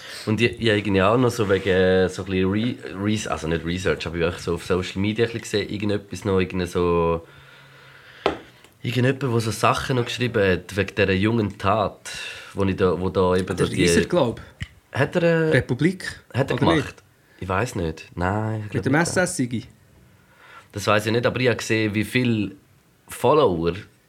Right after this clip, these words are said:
Speaker 1: die ja irgendwie haben.
Speaker 2: Ah, du meinst Freiheitsreichler?
Speaker 1: Nein, nein, nein, nicht Freiheitsreichler.
Speaker 2: Die junge Tat?
Speaker 1: Die junge Tat nennt sich irgendwie... Und die sind ja dann so ein Sportverein oder irgend so etwas,
Speaker 2: Ja.
Speaker 1: weißt du, so, wo so Sport machen und Freiheit oder irgendwie so
Speaker 2: Ja.
Speaker 1: etwas,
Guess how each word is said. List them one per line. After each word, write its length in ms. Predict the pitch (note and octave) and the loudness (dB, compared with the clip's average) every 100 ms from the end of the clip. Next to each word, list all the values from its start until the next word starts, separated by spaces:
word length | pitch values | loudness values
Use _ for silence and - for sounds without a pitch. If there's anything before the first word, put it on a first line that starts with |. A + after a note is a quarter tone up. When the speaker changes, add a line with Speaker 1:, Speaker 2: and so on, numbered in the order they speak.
| - | -2
Speaker 1:
die 80 | A2 | 2
ja 260 | G#2 F#2+ | 4 2
irgendwie 460 | G#2 G#2+ G#2 G2 F#2+ | 2 -2 -2 0 2
haben. 160 | G2+ C3 | 4 4
Speaker 2:
Ah, 60 | |
du 60 | D3+ | 4
meinst 180 | C#3+ - | 4 2
Freiheitsreichler? 920 | D#3 F3 G3+ G#3 G#3 C#3+ C3 A#2+ A#2 | 4 6 8 6 2 0 0 0 0
Speaker 1:
Nein, 260 | G2+ B2+ F#3+ | 4 4 4
nein, 100 | G#3+ | 2
nein, 180 | A3+ A#2+ | 2 0
nicht 140 | C3+ | -2
Freiheitsreichler. 440 | - G3+ G3 - F#3+ | -2 -2 -2 -2 4
Speaker 2:
Die 80 | |
junge 340 | D#3 F3+ D#3+ - | 6 6 4 4
Tat? 240 | G#3 D3+ | 0 0
Speaker 1:
Die 80 | G#2 | 0
junge 300 | B2+ C3+ A#2+ | 2 2 2
Tat 400 | - C#3 - - | 2 2 0 -4
nennt 300 | A2+ C3 C3+ | 0 2 0
sich 120 | A#2 C3 | -6 -6
irgendwie... 380 | A#2+ A#2+ A#2+ A#2+ | -2 2 4 4
Und 200 | A2 A2 | 0 -4
die 60 | |
sind 220 | A2 B2 | -4 -2
ja 80 | A2+ | 0
dann 180 | G#2 A2 | 0 0
so 100 | A2 | 0
ein 100 | G2+ | 0
Sportverein 1000 | - - A2+ C3 - - A#2 G2 E2 D#2 | -2 0 2 2 -2 -4 0 0 0 0
oder 160 | D#2 E2 | -2 -4
irgend 240 | F2 F2 | -4 -4
so 80 | F2+ | -2
etwas, 260 | D#2 E2+ - | -2 -2 0
Speaker 2:
Ja. 80 | |
Speaker 1:
weißt 180 | F#2 - | 0 0
du, 40 | F#2 | -4
so, 60 | |
wo 40 | F#2 | -4
so 100 | F#2 | -4
Sport 500 | - G#2+ A2+ A#2 - | -4 0 0 -2 -2
machen 380 | G2+ G2+ G2+ F#2 | 0 0 -2 -2
und 140 | F2 | -4
Freiheit 720 | - F#2 E2+ G#2 G#2+ G2+ G2+ F#2+ | -2 0 2 2 2 2 0 -4
oder 140 | F2+ | -6
irgendwie 280 | F#2 F#2+ F#2 | -4 -2 2
so 220 | B2+ A2 | 4 6
Speaker 2:
Ja. 60 | G2 | 4
Speaker 1:
etwas, 320 | - A#2 | 0 -8